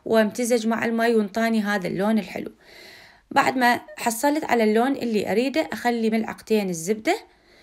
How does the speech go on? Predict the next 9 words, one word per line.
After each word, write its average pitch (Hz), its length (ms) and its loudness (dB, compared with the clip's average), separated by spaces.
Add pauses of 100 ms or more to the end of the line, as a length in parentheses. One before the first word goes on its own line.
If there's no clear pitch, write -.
(360)
وأخلطها 254 880 0
مع 214 440 -2
هذا 185 180 0
المزيج 180 600 -2 (1200)
مباشرة، 247 840 -2
وبعدني 226 420 -2
موطي 226 320 -4
على 196 220 -4
النار 202 400 -2